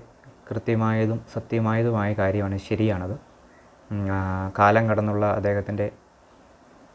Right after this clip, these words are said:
അഭിപ്രായത്തെ, ആ, ഞാൻ അങ്ങേയറ്റം,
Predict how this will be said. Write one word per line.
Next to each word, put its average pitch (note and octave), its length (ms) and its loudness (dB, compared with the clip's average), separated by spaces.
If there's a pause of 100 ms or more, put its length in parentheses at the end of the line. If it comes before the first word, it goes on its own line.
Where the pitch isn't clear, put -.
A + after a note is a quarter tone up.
(160)
അഭിപ്രായത്തെ, G#2 560 0 (1200)
ആ, G2 80 -6 (1200)
ഞാൻ G2 140 0
അങ്ങേയറ്റം, G2 440 -2